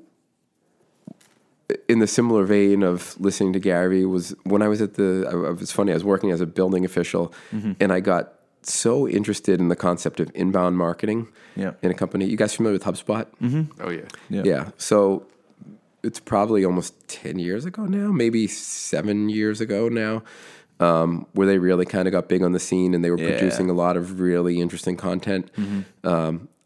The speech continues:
Speaker 1: I found them 'cause, uh, I like cigars. There was another cigar guy on Twitter that I was following,
Speaker 2: Yeah.
Speaker 1: um, on, like, a personal account.
Speaker 2: Yeah.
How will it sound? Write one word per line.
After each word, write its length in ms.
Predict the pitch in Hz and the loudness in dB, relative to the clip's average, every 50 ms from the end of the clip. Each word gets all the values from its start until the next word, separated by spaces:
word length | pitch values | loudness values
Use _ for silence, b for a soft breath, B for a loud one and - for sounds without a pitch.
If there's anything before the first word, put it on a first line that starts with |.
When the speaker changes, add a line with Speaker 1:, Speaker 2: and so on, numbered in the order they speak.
| _ _ | _ _
Speaker 1:
I 80 | - 98 | -8 -8
found 380 | - - - 104 101 101 104 | -2 0 2 2 4 4 4
them 140 | 104 101 101 | 2 2 0
'cause, 460 | - 101 92 85 - - - - - _ _ _ _ _ | 0 -2 -2 -2 -4 -8 -10 -12 -16 _ _ _ _ _
uh, 300 | 90 85 78 76 78 78 - - | -6 -4 -4 -6 -6 -8 -6 -6
I 80 | 92 | -4
like 160 | 82 85 80 - | -2 -2 -4 -6
cigars. 640 | - - - 82 82 87 95 95 - - - - - - _ | -8 -6 -4 -2 -2 -2 -4 -4 -8 -12 -12 -14 -14 -8 _
There 60 | 90 | -4
was 100 | 85 87 | -2 0
another 220 | 87 87 85 87 | 0 0 0 0
cigar 380 | 85 - 101 85 87 82 82 87 | -2 -2 -2 0 2 2 2 2
guy 240 | 90 90 87 87 87 | 2 2 2 2 2
on 140 | 85 85 82 | 2 0 -2
Twitter 300 | - - 98 92 90 90 | 0 0 0 2 2 2
that 280 | 90 85 85 - - - - | 2 0 0 -2 -6 -6 -4
I 120 | 85 82 | -2 -2
was 140 | 85 87 - | -2 -2 0
following, 540 | - 95 90 90 90 92 90 90 90 92 90 | 0 0 2 2 2 2 2 2 0 -2 -2
Speaker 2:
Yeah. 260 | 107 107 104 92 90 90 - _ - | -2 -2 -2 -2 -4 -8 -12 _ -6
Speaker 1:
um, 480 | 85 82 80 80 82 82 87 85 - - _ _ - _ | -6 -4 -4 -4 -4 -4 -6 -8 -10 -18 _ _ -8 _
on, 120 | - 80 73 | -2 0 0
like, 160 | 73 73 - | -2 -4 -4
a 40 | 85 | -2
personal 380 | - 95 87 - - 95 85 | 0 0 0 0 0 -2 -2
account. 360 | 85 - 101 92 90 85 - - _ - - | 0 0 -2 -2 -2 -2 -4 -8 _ -8 -4
Speaker 2:
Yeah. 180 | 107 107 98 | -2 -2 -2